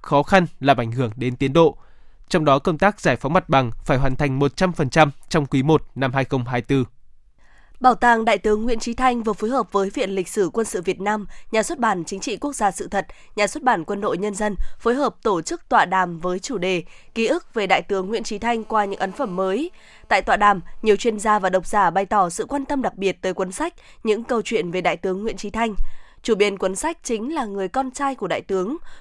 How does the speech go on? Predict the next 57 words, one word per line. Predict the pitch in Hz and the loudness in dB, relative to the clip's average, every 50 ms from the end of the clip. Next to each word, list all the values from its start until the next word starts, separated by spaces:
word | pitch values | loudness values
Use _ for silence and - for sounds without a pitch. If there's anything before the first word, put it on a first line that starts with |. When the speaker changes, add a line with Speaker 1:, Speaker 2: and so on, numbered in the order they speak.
| - - | -6 0
Speaker 2:
cố | 220 208 202 208 | 2 2 2 2
Thượng | 233 - - - 160 | 0 -4 -4 -6 -4
tướng | - 196 185 185 202 226 | -4 -2 -2 -2 -4 -4
Nguyễn | 247 190 180 | -6 -6 -6
Chí | 220 - 220 208 | -6 -8 -8 -4
Vịnh. | 214 269 247 - - - - - - _ _ - _ - - | -4 -4 -6 -6 -10 -20 -20 -20 -20 _ _ -20 _ -6 0
Đại | 190 196 202 | 0 0 2
diện | 180 214 180 185 180 | 2 -2 -2 -2 -2
gia | 196 214 | -2 -2
đình, | 208 190 196 175 156 - - _ | 0 0 0 -2 -2 -8 -14 _
Trung | - - 226 202 | -4 -4 -2 2
tá | 190 180 170 180 190 | 4 4 4 4 0
Nguyễn | 226 240 208 196 220 | -2 -4 -4 -4 -4
Chí | - - 214 | -6 -8 -6
Đức, | 208 294 359 - - - - - | -4 -4 -6 -6 -12 -20 -20 -2
con | - 233 226 208 | -2 -2 -2 0
trai | - 254 226 220 220 | -2 0 0 0 0
cố | 214 - 202 190 196 226 | -2 -2 -2 -2 -2 -2
Thượng | - 196 160 | -6 -8 -8
tướng | - - 202 190 196 220 | -4 -4 -2 -2 -2 -2
Nguyễn | 233 233 220 | -4 -4 -6
Chí | 233 - 233 226 | -4 -6 -6 -6
Vịnh | 262 277 147 180 | -6 -6 -6 -8
chia | 185 - 214 196 | -6 -6 -6 -4
sẻ, | - - 220 202 170 190 - - - - - - - - - - | 0 0 0 0 0 -2 -8 -18 -20 -20 -20 -20 -20 -20 -6 -2
cuốn | 214 208 190 | -2 -2 -2
sách | - 285 311 311 - | -2 -4 -6 -4 -4
như | 247 220 | -4 -2
lời | 208 202 190 175 | 0 0 0 -2
hứa | 170 180 190 190 196 247 269 | 0 0 -2 -2 -2 -4 -6
của | - 226 | -6 -8
Thượng | 202 - 202 - 190 | -6 -6 -8 -8 -4
tướng | 175 208 190 190 202 | -2 -2 -2 -2 -2
Nguyễn | 226 226 220 | -4 -6 -6
Chí | - - 233 | -6 -8 -6
Vịnh | 240 285 262 - - 175 165 160 - - | -4 -4 -6 -6 -8 -14 -20 -20 -20 -4
với | - 220 220 226 247 | -2 0 0 2 0
mong | 302 311 285 262 | -2 -4 -2 0
muốn | 233 220 214 214 262 311 339 302 | 0 0 0 0 -2 -4 -4 -2
để | 262 202 | -2 0
độc | 170 180 165 - | 0 -2 -2 0
giả, | - 208 196 180 156 - _ - - | 2 2 2 2 0 -6 _ -20 -6
đặc | - 196 180 | -6 -6 -4
biệt | 185 196 190 175 175 | -2 -4 -4 -4 -2
là | 170 170 170 | 0 0 0
các | 165 - 240 233 | 0 0 -2 -2
bạn | 233 185 - | -2 -2 -2
trẻ | 170 - 208 185 165 151 | -6 -6 -4 -4 -4 -4
có | - - 175 | -2 -4 -4
thêm | 185 - 240 240 220 214 | -4 -4 -8 -8 -6 -6
một | 202 185 175 | -6 -6 -4
góc | 208 262 | -6 -6
nhìn | 269 247 226 196 170 | -4 -4 -6 -6 -6
khác, | 170 220 254 339 - - - - - - _ | -4 -4 -4 -4 -4 -6 -18 -20 -20 -10 _
gần | 220 220 208 | -4 -4 -4
gũi | 202 190 226 233 | -4 -6 -6 -6
hơn | 262 262 294 294 277 | -4 -2 -2 -2 -2